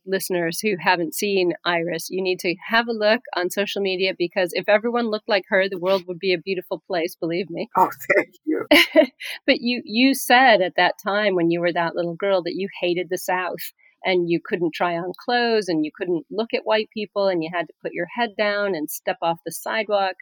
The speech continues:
Speaker 1: And you decided you wanted to go live near your father 'cause he was in California by then.
Speaker 2: Yes.
Speaker 1: And so you and your mom moved to L A when you were twelve, which is an enormous change from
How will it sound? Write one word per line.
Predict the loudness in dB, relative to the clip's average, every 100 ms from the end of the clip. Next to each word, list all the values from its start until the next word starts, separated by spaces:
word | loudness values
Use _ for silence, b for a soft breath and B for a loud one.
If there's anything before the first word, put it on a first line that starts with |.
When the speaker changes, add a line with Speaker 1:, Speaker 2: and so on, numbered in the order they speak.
| _
Speaker 1:
And | 0 2 0 -2
you | -4 -4
decided | 0 2 2 0
you | 0
wanted | 0 -2
to | -2
go | -2
live | 0 0 -2
near | 0 2 2
your | 0 -4
father | 0 2 2 2 -2 -6
'cause | -2
he | 0
was | 0 0
in | 0
California | 2 2 0 2 2 2
by | 0 0
then. | 0 -4 -6 6
Speaker 2:
Yes. | 8 8 6
Speaker 1:
And | -2 2
so | 0
you | 2 2
and | 2
your | 0
mom | 0 2 2 0 -6 -2
moved | -2 0
to | 2 2
L | 4
A | 2 2
when | 2 0
you | -2
were | -4
twelve, | -2 0 0 -2 -10 -6
which | -4 -4
is | -8 -12 _
an | 2 4
enormous | 6 4 4 2 0 -2 -4
change | -4 -2 2 0 0
from | 0 0 0